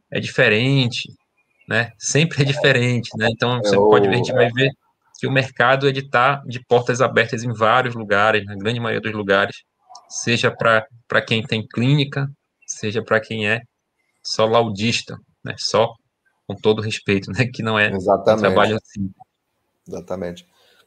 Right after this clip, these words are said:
Speaker 2: Então, há oportunidade pra, pra quem quer laudar a tomografia endodontia em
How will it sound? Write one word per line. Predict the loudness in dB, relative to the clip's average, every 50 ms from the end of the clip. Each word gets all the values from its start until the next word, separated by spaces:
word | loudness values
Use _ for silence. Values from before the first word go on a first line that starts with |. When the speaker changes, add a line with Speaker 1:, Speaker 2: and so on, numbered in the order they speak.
| _ _
Speaker 2:
Então, | _ 2 4 4 6 6
há | 6
oportunidade | 6 6 4 2 2 2 0 -4 -2 2 4 4 4 4 2 -2 -2
pra, | 2 4 4 4 4 2 -2 -6 -12 _ _ _
pra | -6 -2 -2 -2 -2
quem | -2 -2 -4 -4
quer | -4 -4 -2 0
laudar | 0 0 -2 0 -2 -2 -2
a | -2
tomografia | -4 -6 -6 -4 -2 -2 -2 -4 -4 -8 -10 -10
endodontia | -8 -6 -6 -6 -6 -8 -8 -10 -10 -10
em | -10 -12